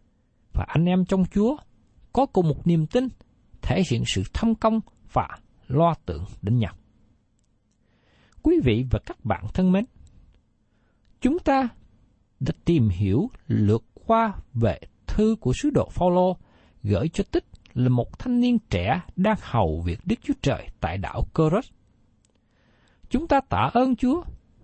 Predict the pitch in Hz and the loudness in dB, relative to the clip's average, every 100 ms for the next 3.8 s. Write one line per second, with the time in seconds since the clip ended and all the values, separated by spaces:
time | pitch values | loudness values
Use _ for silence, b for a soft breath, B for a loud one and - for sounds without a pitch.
0 | - - 147 143 226 - - 240 226 269 | -8 0 2 2 -4 -4 0 2 2 0
1 | 359 170 156 185 - - _ _ _ _ | 0 0 2 0 -2 -10 _ _ _ _
2 | - 175 269 - 220 92 151 185 - 220 | -4 -2 0 0 0 0 -2 -4 -2 -4
3 | 247 202 202 117 175 170 139 | 0 0 2 2 0 0 0